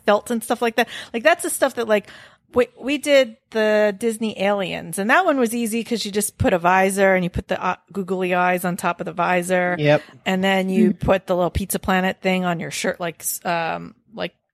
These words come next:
Speaker 3: Little iron on.
Speaker 1: ironed it onto your shirt. Um, and so we've done, like, iron on things.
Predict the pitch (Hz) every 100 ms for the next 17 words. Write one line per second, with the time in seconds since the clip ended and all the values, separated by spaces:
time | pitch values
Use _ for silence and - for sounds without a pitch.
0 | _ 233 233 196 208 208 208 208 220 202
1 | 196 190 190 190 185 180 170 170 202 180
2 | 185 - - - - - 180 185 180 185
3 | 196 196 247 262 277 247 202 175 190 196
4 | 226 202 170 170 - 160 160 165 -